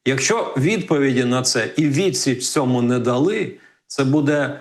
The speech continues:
розростатися, це буде набирати оберти.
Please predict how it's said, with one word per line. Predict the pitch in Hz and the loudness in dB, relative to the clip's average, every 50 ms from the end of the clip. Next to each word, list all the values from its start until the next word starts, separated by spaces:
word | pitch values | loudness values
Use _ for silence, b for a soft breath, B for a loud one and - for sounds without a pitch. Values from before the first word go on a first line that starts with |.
| - - | -6 -2
розростатися, | 127 139 143 127 131 139 143 143 139 - - - 120 110 104 - - 95 - - - - - | 0 0 0 2 2 0 0 0 -2 -2 -2 -2 -2 -2 -4 -6 -8 -10 -8 -10 -10 -10 -8
це | - - 135 | -4 -2 0
буде | 127 139 147 147 147 | 2 2 2 2 2
набирати | 147 143 135 131 139 135 139 143 143 - 156 | 2 2 2 2 2 2 0 0 0 -2 -4
оберти. | 151 - 151 151 151 135 135 135 127 113 - - 98 92 92 | -2 -2 -2 -2 0 0 0 0 0 -2 -4 -6 -8 -8 -10